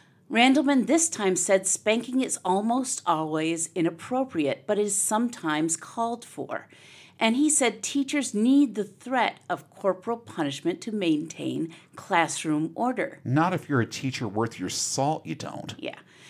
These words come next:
Speaker 1: "You can't touch me. I hear that over and over. I don't want to hear that in school," said Randleman.
Speaker 2: Well, would you rather hear that or, "Mister Randleman, you are hereby served"?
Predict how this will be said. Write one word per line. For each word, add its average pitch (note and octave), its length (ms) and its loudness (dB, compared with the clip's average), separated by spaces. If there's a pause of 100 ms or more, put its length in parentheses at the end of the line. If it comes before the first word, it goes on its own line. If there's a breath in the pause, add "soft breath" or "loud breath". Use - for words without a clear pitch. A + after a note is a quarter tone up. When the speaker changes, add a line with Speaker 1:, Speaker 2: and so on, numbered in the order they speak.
(120)
Speaker 1:
"You F#4+ 200 6
can't A#3+ 380 -6
touch - 300 -4
me. D#3+ 300 -8
I B3 100 4
hear C4+ 240 -4
that G#3 240 -2
over A3+ 260 0
and A3+ 220 0
over. C#3 380 -6 (240 loud breath)
I F4 160 8
don't A3 160 4
want D3 180 2
to B2 60 -4
hear F3+ 300 0
that D3+ 260 2
in A#2+ 100 -12
school," A#3+ 400 -4
said C#3 320 -2
Randleman. C3+ 640 -8 (840 soft breath)
Speaker 2:
Well, A#2+ 420 4 (320)
would B2+ 240 2
you D#3+ 100 -4
rather C#3 360 4
hear A#2+ 260 2
that A#2+ 560 0 (300)
or, A#2+ 400 10
"Mister A#2 320 0
Randleman, A#2+ 800 0
you A2 180 0
are F#2 180 4
hereby G2 560 0
served"? - 800 -2